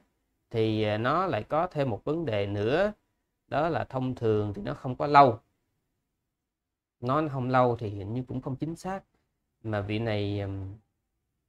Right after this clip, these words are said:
thường là lựa chọn không có nhớ tới. À, cái kiểu giống như á, là mình vừa mới tỉnh dậy khỏi một cái giấc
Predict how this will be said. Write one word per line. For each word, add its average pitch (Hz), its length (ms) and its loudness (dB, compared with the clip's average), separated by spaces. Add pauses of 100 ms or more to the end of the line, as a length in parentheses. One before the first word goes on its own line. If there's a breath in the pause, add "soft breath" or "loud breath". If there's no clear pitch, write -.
(880)
thường 143 400 8
là 113 120 4
lựa 110 200 4
chọn 110 500 2
không 135 140 0
có 160 60 0
nhớ 170 180 2
tới. 185 240 -2 (1500)
À, 107 520 -4
cái 165 100 0
kiểu 120 300 0
giống 175 220 0
như 147 300 6
á, - 100 -4
là 120 160 -2
mình 110 360 -2
vừa 107 280 0
mới 123 160 -2
tỉnh 185 600 -4
dậy 104 420 0
khỏi 107 220 -4
một 135 220 -2
cái 160 140 -4
giấc 175 120 -4